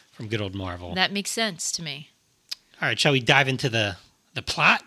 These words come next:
Speaker 2: Let's do it.
Speaker 1: So I kinda like how this opens 'cause, uh, I can use a very pretentious term.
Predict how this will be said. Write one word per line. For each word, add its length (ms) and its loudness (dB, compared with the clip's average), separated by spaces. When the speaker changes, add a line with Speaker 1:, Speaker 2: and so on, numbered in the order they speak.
Speaker 2:
Let's 220 -6
do 180 -2
it. 140 -6
Speaker 1:
So 520 4
I 100 2
kinda 300 2
like 160 6
how 120 8
this 140 4
opens 420 2
'cause, 340 0
uh, 300 0
I 120 0
can 200 -2
use 240 2
a 60 0
very 180 0
pretentious 460 -2
term. 340 -6